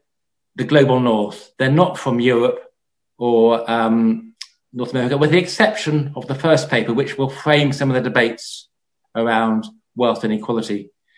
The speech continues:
So we're really thrilled to get papers from, uh, China, from South Korea, from Brazil, and from Russia. So we can try and understand these dynamics of wealth inequality, class stratification in a more global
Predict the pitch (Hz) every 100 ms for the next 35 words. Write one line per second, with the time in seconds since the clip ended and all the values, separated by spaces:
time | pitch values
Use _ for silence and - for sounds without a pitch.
0 | _ - 156 160 160 196 180 - 180 156
1 | 135 135 - - 131 - 135 139 - _
2 | _ _ _ - 139 127 123 120 - -
3 | - 120 117 120 117 113 113 113 - _
4 | - 160 147 147 151 139 - _ _ _
5 | _ _ 117 113 131 127 - 131 131 127
6 | 127 - - 117 110 120 113 127 120 107
7 | 107 110 113 - 107 101 - _ _ _
8 | - 135 127 127 123 131 - 160 156 147
9 | 143 139 151 147 135 127 117 120 120 131
10 | 127 - - 113 123 117 113 - - _
11 | _ _ _ 117 117 110 123 113 113 117
12 | 113 - _ _ _ - 135 113 - 131
13 | 117 113 120 113 127 131 139 143 139 135
14 | 131 127 110 113 107